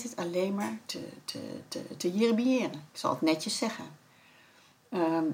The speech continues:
en ik wil niet zeggen dat mensen geen, geen reden hebben om te klagen. Want er is altijd, er is altijd een reden om te klagen. En er gaan altijd dingen mis. Maar ik vind ook dat wij echt, we zijn,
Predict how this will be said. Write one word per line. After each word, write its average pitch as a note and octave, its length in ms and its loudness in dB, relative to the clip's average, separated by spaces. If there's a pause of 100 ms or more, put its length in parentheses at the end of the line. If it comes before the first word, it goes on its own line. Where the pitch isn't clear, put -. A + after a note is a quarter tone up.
en G#3+ 120 6
ik G#3+ 100 0
wil A#3 180 10
niet A#3 180 4
zeggen A#3+ 260 6
dat A#3 140 6
mensen A#3+ 340 6
geen, G3+ 540 2
geen F#3+ 480 2
reden A#3 320 6
hebben G3+ 200 4
om F3 60 -2
te - 100 -4
klagen. C4+ 480 4
Want G#3 240 -4
er D3 60 -4
is D#3+ 100 2
altijd, D#3 500 2
er E3+ 80 2
is F3+ 120 4
altijd D4 300 8
een A#3+ 120 8
reden C#3 260 0
om - 60 -12
te - 100 -8
klagen. - 420 -6
En - 80 -6
er E4 60 -6
gaan - 240 4
altijd D4+ 320 8
dingen F3 240 2
mis. - 420 -4 (880)
Maar - 260 -6
ik B3 200 4
vind A#3 300 4
ook E4+ 280 6
dat - 160 0
wij D3+ 280 -4
echt, - 260 -12
we D#3+ 80 -10
zijn, C#3+ 240 -6